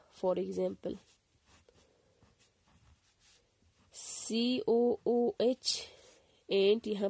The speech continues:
पे होगा for example सी एच थ्री, तो इसका नाम क्या आ जाएगा, इसको नंबरिंग करो वन, टू, थ्री, इस वाले कार्बन पर फ़ोर, फ़ोर पे हमें एक सब्स्टिट्यूएंट अटैच है, that is methyl, four methyl benzoic acid,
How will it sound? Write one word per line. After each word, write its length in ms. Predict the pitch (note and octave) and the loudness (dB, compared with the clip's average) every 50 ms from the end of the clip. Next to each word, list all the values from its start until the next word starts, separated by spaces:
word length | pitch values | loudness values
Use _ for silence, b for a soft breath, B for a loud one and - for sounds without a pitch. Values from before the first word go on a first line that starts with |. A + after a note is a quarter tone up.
| G3+ | -4
पे 60 | - F#3 | -4 -4
होगा 260 | F#3 - A2 D#3 F3+ | -4 -4 -4 -4 -6
for 240 | - - - - - | -4 -4 -4 -2 -2
example 580 | F#3+ G3 E3 F3 F3 F3+ E3+ - G#3 A3 A3+ A3+ | -2 -4 -6 -6 -8 -8 -8 -8 -6 -6 -6 -6
सी 240 | - - - - F3+ | -6 -8 -8 -6 -6
एच 260 | - - F3 - - - | -8 -8 -10 -14 -18 -18
थ्री, 160 | - - E3+ - _ B B B B B B B - | -16 -18 -18 -18 _ B B B B B B B -2
तो 60 | F#3+ | 0
इसका 260 | G3 G#3+ - - G#3+ | 0 0 0 -2 -4
नाम 200 | G#3 A3 A3+ A3+ | -2 -2 -4 -6
क्या 200 | A3+ - B3+ A3+ G#3+ | -6 -2 -2 0 0
आ 40 | F#3+ | 0
जाएगा, 480 | F#3+ - - G3 F#3+ F#3+ F#3+ - A#3 B3+ B B B B B B | -2 -4 -4 -4 -4 -4 -2 -2 -4 -4 B B B B B B
इसको 240 | - G#3 - - G#3+ | -10 -8 0 0 2
नंबरिंग 420 | G#3 G#3 G3 G3+ G3 G3+ A3+ A3 - | 2 2 0 0 0 -2 -2 -2 0
करो 180 | G3+ G3+ G3+ | 0 0 2
वन, 320 | F#3 F#3 F#3 G3 G#3+ A#3 A#3+ _ _ _ _ _ - | 2 2 2 0 0 -2 -6 _ _ _ _ _ 0
टू, 280 | G3+ F#3+ G3 G#3+ A#3 - _ _ _ _ _ | 2 2 2 2 -2 -6 _ _ _ _ _
थ्री, 300 | - - - F#3+ G3+ A#3 - _ _ - - | -10 -6 -4 -4 -4 -6 -8 _ _ -10 -10
इस 140 | G3+ - G#3+ | -8 -2 0
वाले 180 | F#3+ F3+ F#3 | 0 0 0
कार्बन 380 | - - E3+ F3+ F#3 F#3+ F#3 G3+ | -2 -6 -6 -6 -4 -6 -8 -8
पर 120 | G3 - G3+ | -6 -8 -10
फ़ोर, 260 | - - - F3+ E3+ | -8 -4 -2 -2 -2
फ़ोर 280 | - - - G3+ G#3 G#3 | -2 0 2 2 2 2
पे 140 | - G#3+ | -2 -6
हमें 220 | G3+ G3 F#3 G3 F#3+ | -6 -4 -4 -4 -4
एक 120 | G3+ - | -6 -6
सब्स्टिट्यूएंट 640 | - F#3 D#3+ F3+ F#3 - - F#3+ - - G#3 G#3 F#3+ | -6 -6 -6 -6 -8 -6 -6 -6 -2 -2 -2 -2 -2
अटैच 360 | G3 G3 - G3+ G3+ - - | -4 -4 0 -2 -2 0 -2
है, 40 | G3+ | -4
that 240 | G3 F3+ E3+ - G3+ | -4 -4 -6 -6 -6
is 160 | A3 G#3+ G3 | -6 -4 -4
methyl, 320 | F3 C3+ - G3+ F3+ E3+ - B B B B B B B B - - | -4 -6 -4 -6 -6 -6 -8 B B B B B B B B -2 4
four 180 | G#3+ G#3+ A3+ B3 B3+ C4+ | 8 8 8 8 8 4
methyl 540 | C#4 C4 - A#3+ A3 G#3 G3+ G3+ A3 A#3+ B3+ B3+ - _ _ - _ _ _ _ _ _ _ _ _ _ _ _ _ _ _ _ _ _ _ _ _ _ _ _ _ _ _ _ _ _ _ B B B B B B B - | 0 0 0 0 2 4 4 4 4 2 0 -6 -8 _ _ -20 _ _ _ _ _ _ _ _ _ _ _ _ _ _ _ _ _ _ _ _ _ _ _ _ _ _ _ _ _ _ _ B B B B B B B -2
benzoic 840 | F3+ F#3 G3+ G3+ G3+ G3+ F#3 F3 F#3 G#3 G#3 G3+ G3 G3 - - - | 4 6 6 6 6 2 -2 2 4 6 8 6 6 4 -2 -10 -8
acid, 400 | - - - - - - - - | -4 -4 -4 -4 -6 -10 -14 -18